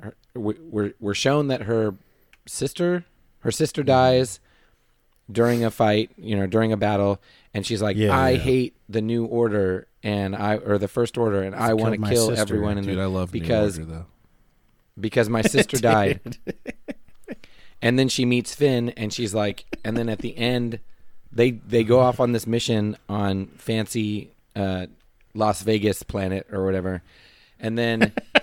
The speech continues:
Speaker 2: <laughs>
Speaker 1: at the end of <laughs>
Speaker 2: It is
Speaker 1: Uh,
Speaker 2: like, can we just call the planet hedonism,
Speaker 3: It's more
Speaker 2: or do
Speaker 3: like
Speaker 2: we have
Speaker 3: Atlantic
Speaker 2: to give it an
Speaker 3: City, I
Speaker 2: actual
Speaker 3: think.
Speaker 2: name?
Speaker 3: Or like
Speaker 2: <laughs> Yeah, 'cause it's, like,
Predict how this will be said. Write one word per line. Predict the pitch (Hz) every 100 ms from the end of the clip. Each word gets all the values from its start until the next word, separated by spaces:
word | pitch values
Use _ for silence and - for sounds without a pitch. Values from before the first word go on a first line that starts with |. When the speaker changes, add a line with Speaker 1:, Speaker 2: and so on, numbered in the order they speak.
| - -
Speaker 2:
<laughs> | - - - - -
Speaker 1:
at | 117 -
the | 127
end | 117 131 131
of | 120 98
<laughs> | - - - - - - - _ _ _ _ 107
Speaker 2:
It | 110
is | 107 104
Speaker 1:
Uh, |
Speaker 2:
like, | 98
can | - 135
we | 156
just | 160 123
call | - 127 156
the | 156
planet | 175 170 180 -
hedonism, | 190 165 175 175
Speaker 3:
It's | 175
more | 165 170
Speaker 2:
or |
do | 156
Speaker 3:
like | 127
Speaker 2:
we | 123
have | 98
Speaker 3:
Atlantic | 101 120
Speaker 2:
to |
give | 120
it | 117
an |
Speaker 3:
City, | 113
I | 120
Speaker 2:
actual | 107 113
Speaker 3:
think. | 104
Speaker 2:
name? | 104 101 - - - - _ _ -
Speaker 3:
Or | 90
like | 85 85
Speaker 2:
<laughs> | - 185 -
Yeah, | 165 127
'cause | 147 131
it's, | 147 139
like, | 131